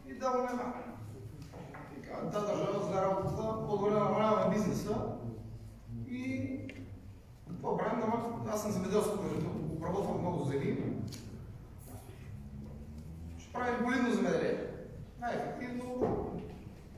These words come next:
по-малко декари, повече добиви. Инвестирам лични средства около пет милиона лева. Без европроекти, без обществени поръчки, без нищо не се занимавам.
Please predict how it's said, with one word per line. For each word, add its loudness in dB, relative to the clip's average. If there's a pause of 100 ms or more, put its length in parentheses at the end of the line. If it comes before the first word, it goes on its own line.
(360)
по-малко 2
декари, 0 (1040)
повече -4
добиви. 2 (1300)
Инвестирам 2
лични 4
средства 0
около -2 (880)
пет -2
милиона 2
лева. 0 (1300)
Без -2
европроекти, 0
без -2
обществени -6
поръчки, -6
без -4
нищо -6
не -2
се -4
занимавам. -2